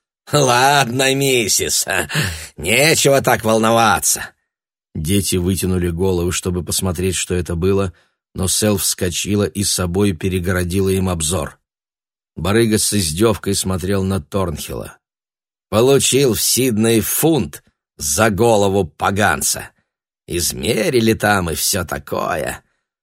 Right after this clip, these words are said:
Он снова вынул уши и помахал ими в воздухе.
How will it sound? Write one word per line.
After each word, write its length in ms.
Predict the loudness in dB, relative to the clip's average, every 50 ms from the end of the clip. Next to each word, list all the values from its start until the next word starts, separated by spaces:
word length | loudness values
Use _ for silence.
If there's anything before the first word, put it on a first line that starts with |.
| _ _ -8
Он 160 | -4 -4 -2
снова 460 | -2 -2 0 0 2 2 2 0 0
вынул 460 | 0 0 0 0 2 0 -2 -4 -6 _
уши 400 | -6 -4 -4 -4 -4 -4 -4 -4
и 20 | -4
помахал 520 | -4 -4 -6 -4 -4 -4 -4 -2 -2 -2
ими 200 | 0 0 -2 -2
в 80 | -2 -4
воздухе. 720 | -4 -4 -2 -2 -2 -4 -6 -8 -10 -10 -12 -14 -14